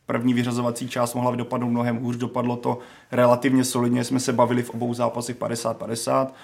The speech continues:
dopadlo to tak, jak to dopadlo, ale faktem je, že to jaro by mělo být, no. Já myslím, že Plzeň, Liga mistrů navždy asi zůstane už pro české týmy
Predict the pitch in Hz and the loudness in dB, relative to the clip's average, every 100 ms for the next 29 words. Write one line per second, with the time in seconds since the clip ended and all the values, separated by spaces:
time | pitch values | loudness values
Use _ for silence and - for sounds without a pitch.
0 | - - - 120 120 120 120 117 123 - | -20 -20 0 2 2 -2 -6 -6 -6 -4
1 | 120 131 123 123 120 127 - 135 127 131 | 0 2 4 4 4 0 2 2 2 0
2 | - - - 110 123 123 120 123 127 127 | -4 -16 -14 -6 2 4 6 4 2 -2
3 | - _ 113 120 123 120 123 127 139 131 | -12 _ -6 -4 -2 -4 -6 -2 -2 -2
4 | 110 - - 123 _ _ - 117 117 127 | -4 -6 -18 -20 _ _ -14 -10 -6 -6
5 | 120 117 120 120 127 - - _ - - | -6 -4 -4 -2 -2 -2 -8 _ -16 0
6 | 131 139 135 131 143 139 131 123 117 123 | 6 8 8 4 4 4 4 4 2 0
7 | 123 - 120 117 120 120 117 110 123 - | 0 -2 -6 -4 -4 -4 -6 -8 -6 -4
8 | 117 - 120 120 120 | -6 -4 -2 0 0